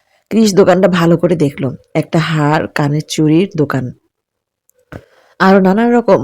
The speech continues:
অর্নামেন্টস আছে। কৃষ দোকানটা দেখতে ব্যস্ত ছিল, তখনই রাধিকার চোখ পড়ে একটা কানের দুলের উপরে। ও দুলটা কানের কাছে ধরে কৃষকে ডেকে বলল, "কৃষ, দেখো তো কেমন লাগছে?"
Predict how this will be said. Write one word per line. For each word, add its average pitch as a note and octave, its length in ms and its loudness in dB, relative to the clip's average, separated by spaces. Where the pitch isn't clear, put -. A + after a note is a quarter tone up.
অর্নামেন্টস E3+ 640 -2
আছে। C#3 380 -6
কৃষ A#3 240 0
দোকানটা A3 460 2
দেখতে F3 380 0
ব্যস্ত D#3+ 380 0
ছিল, D3 420 -2
তখনই F#3+ 340 0
রাধিকার E3+ 360 2
চোখ E3+ 360 -4
পড়ে F#3 240 0
একটা D#3+ 160 -2
কানের D3 320 -2
দুলের D3 240 -4
উপরে। C#3 380 -4
ও F#3+ 120 4
দুলটা F#3 380 2
কানের E3+ 340 0
কাছে F#3 300 -2
ধরে E3+ 320 0
কৃষকে F3 380 -4
ডেকে E3 220 0
বলল, D3 340 -2
"কৃষ, G#3 480 -2
দেখো D#3 300 0
তো A#3+ 280 -2
কেমন E3 280 0
লাগছে?" D#3+ 460 -2